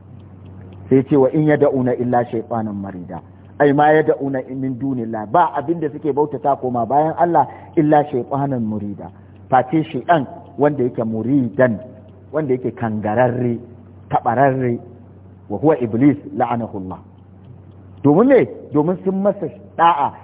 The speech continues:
da duk abin da yake sawwala musu na bautar shi.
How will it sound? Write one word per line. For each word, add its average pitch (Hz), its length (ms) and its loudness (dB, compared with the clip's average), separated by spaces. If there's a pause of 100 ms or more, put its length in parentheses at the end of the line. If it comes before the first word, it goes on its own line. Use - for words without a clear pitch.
da 147 80 2
duk 139 220 0
abin 165 240 -2
da 151 60 -2
yake 147 280 -6
sawwala 135 400 4
musu 120 220 -4
na 120 100 -2
bautar 104 320 -6 (120)
shi. 90 80 -18